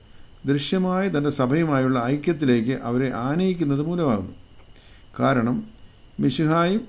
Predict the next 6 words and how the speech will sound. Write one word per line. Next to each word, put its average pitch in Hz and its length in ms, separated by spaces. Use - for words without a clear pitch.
വിശുദ്ധ 123 360
സഭയും 123 440
രണ്ടല്ല, 113 540
ഒന്ന് 185 260
തന്നെ 147 300
ആയതുകൊണ്ടാണ്. 127 680